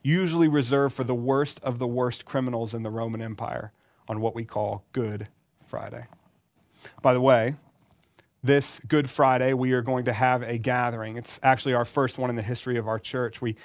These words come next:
used to have a citywide Good Friday service at the Irwin Center here in Austin every single Good Friday, but that has come to a stop.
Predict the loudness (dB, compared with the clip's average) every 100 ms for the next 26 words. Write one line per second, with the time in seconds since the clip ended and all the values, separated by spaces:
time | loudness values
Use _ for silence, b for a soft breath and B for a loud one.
0 | B B 0 2 2 4 4 4 2 0
1 | 0 4 4 4 4 2 2 -2 -4 0
2 | 2 2 2 -2 -2 0 0 0 -2 -4
3 | B B -4 -4 -2 2 4 2 -2 -2
4 | -2 -2 0 -2 0 0 0 -2 -6 -8
5 | B B 2 4 2 0 -2 0 -2 0
6 | 0 0 -2 -2 0 0 -2 -6 -6 -6
7 | -6 -4 -2 -2 -4